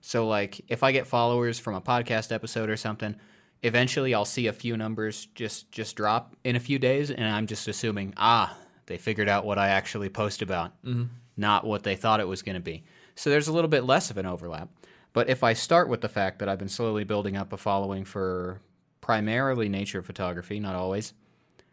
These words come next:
Speaker 1: and in order to go into other things, I've been kinda trying to sort of sprinkle in bits of other things. Every once in a while,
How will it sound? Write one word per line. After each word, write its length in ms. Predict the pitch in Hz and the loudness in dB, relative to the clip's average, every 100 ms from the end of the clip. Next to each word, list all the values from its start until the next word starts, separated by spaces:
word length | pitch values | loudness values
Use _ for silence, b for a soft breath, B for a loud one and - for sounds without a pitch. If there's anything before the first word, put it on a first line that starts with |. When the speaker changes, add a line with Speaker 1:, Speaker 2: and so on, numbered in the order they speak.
| b b b b _ _ | b b b b _ _
Speaker 1:
and 460 | 117 107 104 101 - - _ _ _ _ | -2 0 2 -2 -4 -16 _ _ _ _
in 160 | 110 | 0
order 360 | 104 120 151 131 | 2 2 2 2
to 140 | 113 107 | 0 -2
go 200 | 107 104 | 0 0
into 180 | 95 | -2
other 200 | 87 233 | -2 -2
things, 440 | 113 92 90 117 - _ _ _ _ _ _ _ _ _ _ - | -2 -2 -4 -6 -12 _ _ _ _ _ _ _ _ _ _ -4
I've 180 | 123 123 | -2 0
been 140 | 139 | -2
kinda 220 | 123 139 | 0 -4
trying 360 | 123 131 127 120 | 0 2 2 0
to 420 | 120 117 104 107 - _ _ _ | -2 -4 -4 -6 -14 _ _ _
sort 260 | - 120 | -6 -4
of 120 | 101 - | -4 -6
sprinkle 480 | - 131 127 120 | -8 -4 -2 -2
in 300 | 107 90 90 - _ _ | -2 -4 -8 -14 _ _
bits 240 | 90 90 92 | -6 -6 -6
of 80 | |
other 180 | 85 80 | -8 -10
things. 360 | 82 - 107 - b b b - | -12 -16 -18 -20 b b b -4
Every 180 | 117 113 | 0 0
once 240 | 110 107 | 0 -2
in 40 | |
a 40 | 107 | -2
while, 380 | 104 101 101 | 0 0 -4